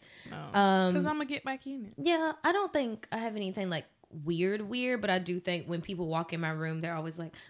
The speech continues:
Speaker 2: "Why do you have this picture of your dog over here?" Like that.
Speaker 1: Really?
Speaker 2: Yeah, 'cause I feel like everybody, since moving home,
Speaker 1: Mm-hmm.
Speaker 2: everybody that's
Speaker 1: They'll
Speaker 2: been in my
Speaker 1: say
Speaker 2: room is like,
Speaker 1: something. Yeah.
Speaker 2: "Why do you, why do you have a picture of Noodle?"
Speaker 1: Yeah.
Speaker 2: And that's
Speaker 1: Yeah,
Speaker 2: my
Speaker 1: I don't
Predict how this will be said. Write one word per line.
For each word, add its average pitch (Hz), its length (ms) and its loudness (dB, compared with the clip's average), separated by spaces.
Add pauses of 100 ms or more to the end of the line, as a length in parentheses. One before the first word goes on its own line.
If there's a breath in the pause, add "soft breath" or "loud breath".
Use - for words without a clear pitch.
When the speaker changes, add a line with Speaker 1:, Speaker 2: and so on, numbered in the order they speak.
Speaker 2:
"Why 165 100 0
do 190 80 2
you 214 60 0
have 214 100 -2
this 196 140 -2
picture 180 280 -4
of 165 80 -2
your 165 120 -2
dog 156 340 -4
over 127 100 -8
here?" 120 380 -10 (380)
Like 185 220 0
that. 202 220 4
Speaker 1:
Really? 311 120 -8 (200)
Speaker 2:
Yeah, 311 440 4
'cause 254 160 -2
I 247 60 2
feel 302 160 2
like 262 160 2
everybody, 202 680 2 (160)
since 185 340 -4
moving 185 300 4
home, 175 500 2
Speaker 1:
Mm-hmm. 214 420 -8 (100)
Speaker 2:
everybody 196 420 8
that's 196 180 6
Speaker 1:
They'll 202 80 4
Speaker 2:
been 196 80 4
in 196 60 4
my 190 140 6
Speaker 1:
say 190 60 4
Speaker 2:
room 202 220 2
is 196 160 0
like, 170 240 6
Speaker 1:
something. - 80 -12 (800 soft breath)
Yeah. 175 340 -8
Speaker 2:
"Why 180 140 0
do 208 80 -2
you, 214 320 -6
why - 100 -10
do 202 80 -6
you 208 40 -8
have 202 100 -10
a - 20 -10
picture 196 340 -10
of 165 60 -6
Noodle?" 170 440 -2 (260)
Speaker 1:
Yeah. 175 260 -10 (540 soft breath)
Speaker 2:
And 190 120 0
that's 196 120 -2
Speaker 1:
Yeah, 285 60 -6
Speaker 2:
my 294 60 6
Speaker 1:
I - 40 0
don't 302 80 0